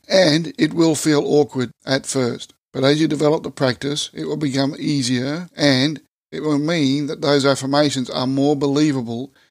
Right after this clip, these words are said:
because you are actually saying them to yourself rather than just saying them out loud in a room. So do affirmations in front of a mirror every morning,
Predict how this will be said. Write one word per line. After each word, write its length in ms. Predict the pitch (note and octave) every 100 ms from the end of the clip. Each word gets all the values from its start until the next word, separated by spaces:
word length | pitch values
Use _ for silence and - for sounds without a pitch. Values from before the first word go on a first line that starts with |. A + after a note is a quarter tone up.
| _ -
because 340 | A#2+ C#3+ B2
you 80 | C3+
are 140 | D3
actually 460 | D#3 D3 - C#3+ B2
saying 360 | - D3 D3
them 160 | C#3 C3+
to 120 | B2+ D3
yourself 640 | C3 A#2 - D3+ D3 D3+ _ - - - _
rather 340 | B2+ C#3+ C#3+ C#3+
than 200 | C3+ C3+
just 220 | C3 A#2+
saying 280 | C#3 C3+ C3+
them 100 | B2+
out 220 | B2+ C#3
loud 240 | B2+ B2
in 100 | B2
a 80 | A#2+
room. 380 | A#2+ A2+ A2 - _ _ _ _ _ - -
So 200 | - C3
do 260 | C3+ F3+
affirmations 580 | F3+ D3+ D3+ C#3+ C#3+ C#3
in 100 | C3
front 200 | A#2 C#3
of 100 | C3+
a 60 | B2
mirror 320 | C3 C3 C3
every 360 | D3 D#3+ C#3 B2+
morning, 420 | B2+ B2 B2+